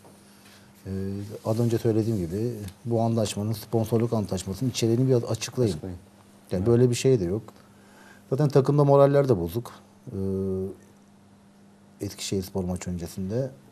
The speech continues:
Speaker 1: İsmail Aktan Odabaşı. Bugün belli olacak, e, durumu. Dimov cezalı. E, Ümit Yasin Aslan'ın durumu belli değil.
Speaker 2: Evet.
Speaker 1: Hikmet'in durumu belli değil. Eskişehirspor'da öyle, e, tam şu an maddi sıkıntılarla boğuşuyor ancak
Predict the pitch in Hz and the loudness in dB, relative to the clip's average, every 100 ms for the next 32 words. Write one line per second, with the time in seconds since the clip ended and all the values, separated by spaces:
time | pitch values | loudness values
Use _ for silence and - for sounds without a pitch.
0 | - - - - 117 - 120 120 113 123 | -20 -20 -20 -10 -6 0 2 2 2 0
1 | 117 117 107 - 85 80 - 107 107 107 | 0 2 0 -4 -8 -12 -8 -4 0 0
2 | 90 85 85 80 80 - 87 87 85 85 | 0 0 -4 -6 -10 -12 -12 -8 -6 -6
3 | 82 85 85 95 127 - - - - - | -8 -8 -6 -6 -6 -10 -20 -20 -20 -20
4 | - - - 110 113 117 107 98 85 80 | -20 -20 -6 0 4 4 4 0 -2 -4
5 | 80 98 98 - 110 92 92 92 92 92 | -4 -6 -10 -12 -8 -6 -4 -4 -6 -8
6 | - - - - 107 104 104 113 107 117 | -12 -20 -20 -14 -8 -6 0 0 0 0
7 | 107 - 110 104 110 110 98 82 76 82 | -2 0 -2 0 0 0 -2 -4 -6 -6
8 | 92 85 101 95 104 113 107 107 107 110 | -6 -6 -8 -6 -6 -4 -4 -4 -2 -2
9 | 107 87 76 76 85 107 - - - - | -2 -2 -6 -10 -12 -14 -20 -20 -20 -20
10 | - - - 107 104 - - 123 - 127 | -20 -20 -12 -6 -6 -4 0 0 2 2
11 | 120 123 123 127 - 113 107 107 110 104 | 4 4 4 2 0 -4 -2 0 -2 -6
12 | - - - - - - - 104 101 - | -12 -20 -20 -18 -18 -16 -8 -6 -4 -2
13 | 113 113 110 117 - 123 113 123 123 117 | 2 2 0 -2 -4 -4 0 2 2 2
14 | 98 90 - 117 135 147 | -2 -4 -2 -2 0 -2